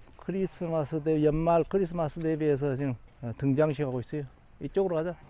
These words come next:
아, 전체적으로 오픈이 됐으면은, 어, 괜찮았을 것 같아요. 여기 조그만 기차도 다니게 해놓고, 어, 실제 기차가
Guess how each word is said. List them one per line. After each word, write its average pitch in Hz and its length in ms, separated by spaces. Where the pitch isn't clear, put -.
아, 127 320
전체적으로 160 640
오픈이 165 260
됐으면은, 151 560
어, 143 280
괜찮았을 165 500
것 135 160
같아요. 151 240
여기 139 200
조그만 180 520
기차도 170 400
다니게 160 400
해놓고, 165 340
어, - 720
실제 202 380
기차가 170 560